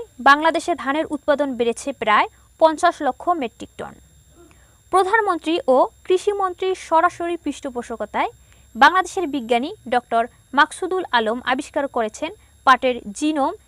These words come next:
সিকোয়েন্সিং। বিদ্যুৎ খাতে সাফল্য। বিদ্যুৎ খাতে বাংলাদেশের উল্লেখযোগ্য অর্জনের মধ্যে রয়েছে জাতীয় গ্রিডে অতিরিক্ত ছয় হাজার তিনশো তেইশ মেগাওয়াট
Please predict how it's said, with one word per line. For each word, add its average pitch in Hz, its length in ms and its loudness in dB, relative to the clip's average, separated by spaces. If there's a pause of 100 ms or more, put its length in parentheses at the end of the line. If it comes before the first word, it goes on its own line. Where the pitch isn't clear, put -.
(200)
সিকোয়েন্সিং। 247 580 -4 (2000)
বিদ্যুৎ 294 460 2
খাতে 277 220 0 (160)
সাফল্য। 233 340 -2 (800)
বিদ্যুৎ 320 420 4
খাতে 302 220 0 (260)
বাংলাদেশের 311 480 2 (180)
উল্লেখযোগ্য 349 460 0 (160)
অর্জনের 254 420 -4
মধ্যে 214 220 -6
রয়েছে 208 380 -4 (400)
জাতীয় 311 420 0 (180)
গ্রিডে 269 360 0 (440)
অতিরিক্ত 359 420 2 (200)
ছয় 330 240 4
হাজার 330 300 0
তিনশো 302 300 -4 (320)
তেইশ 320 200 -2 (120)
মেগাওয়াট 247 380 0